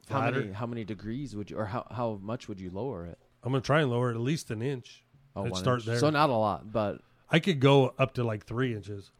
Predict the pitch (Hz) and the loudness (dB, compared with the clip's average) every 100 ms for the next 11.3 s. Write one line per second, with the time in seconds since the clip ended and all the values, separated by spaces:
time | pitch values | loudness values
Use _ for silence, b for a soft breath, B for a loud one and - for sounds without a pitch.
0 | 110 139 120 110 123 151 156 127 127 143 | 0 4 4 2 6 6 8 6 6 4
1 | 123 113 107 98 110 117 120 113 82 104 | 2 0 0 2 4 4 2 -2 -4 -6
2 | 113 135 156 - 135 123 120 113 113 98 | -4 -2 -2 -4 -4 -2 -2 0 0 0
3 | 110 101 95 - 110 107 127 - 131 143 | 0 0 -4 -6 -8 -6 -6 -4 -4 -4
4 | - - 101 101 104 98 92 110 113 90 | -8 -8 -6 -4 -4 -4 -6 -4 -6 -6
5 | 92 b b _ _ 139 208 180 160 147 | -14 b b _ _ 4 6 4 4 6
6 | 127 117 131 110 123 180 180 - 120 123 | 4 4 4 4 4 4 2 -2 0 0
7 | 123 123 - 120 107 135 123 123 113 113 | 0 0 -2 -4 -2 0 0 -4 -6 -2
8 | 123 113 117 143 151 165 131 104 98 95 | 0 0 0 0 0 0 0 -2 -4 -6
9 | - 127 135 135 139 120 107 101 95 143 | 2 4 6 4 0 0 -4 -6 -6 -4
10 | 135 131 143 139 113 160 147 127 104 - | -4 -4 -6 -6 -4 -4 -4 -6 -8 -8
11 | 147 127 - | -6 -8 -10